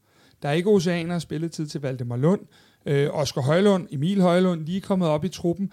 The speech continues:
Så det er også vigtigt, at vi, vi har Elias på højre bakken, og vi har Rooney på den her højre kant, så vi bliver ved med at kunne bringe de her unge spillere i, i, øh, i nogle gunstige, øh, øh, positioner i forhold til de her kampe.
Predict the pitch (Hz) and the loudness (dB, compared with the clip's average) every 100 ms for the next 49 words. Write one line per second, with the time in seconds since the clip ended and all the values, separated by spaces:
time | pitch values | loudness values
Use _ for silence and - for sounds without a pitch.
0 | - _ - 156 175 185 151 202 202 226 | -10 _ -2 4 4 2 0 -2 0 -6
1 | 359 - 151 139 156 151 156 143 160 165 | -6 -6 -6 -4 -6 -6 -4 -2 -2 -2
2 | 160 190 180 175 - - 143 147 175 170 | -2 -2 -2 -4 -6 -4 0 0 0 -2
3 | 151 160 185 170 - - 143 131 147 170 | -4 -4 -8 -10 -12 -8 -6 -6 -4 -2
4 | 190 190 165 156 165 139 147 165 160 160 | -2 -2 -4 -4 -6 -4 -2 -4 -4 -10
5 | - - - - 156 156 156 165 151 208 | -10 -20 -16 -8 -4 -2 0 0 2 2
6 | 202 156 - 156 165 156 185 180 170 170 | 2 -2 -6 -4 -2 -2 -2 -4 -2 0
7 | 151 151 160 180 - 156 165 165 147 151 | 0 0 0 -4 -6 -4 -2 -4 -4 -4
8 | 135 - 156 147 135 127 156 147 143 165 | -4 -6 -6 -4 -4 -4 -6 -6 -4 -2
9 | 165 160 190 180 160 143 135 131 127 - | -2 -2 -2 0 2 0 0 -4 -8 -14
10 | - - 139 139 135 151 147 - 165 175 | -20 -10 -2 0 0 -4 -4 -2 -2 -2
11 | 156 151 160 156 151 165 143 151 147 151 | -4 -2 -4 -4 -6 -6 -4 -4 -4 -4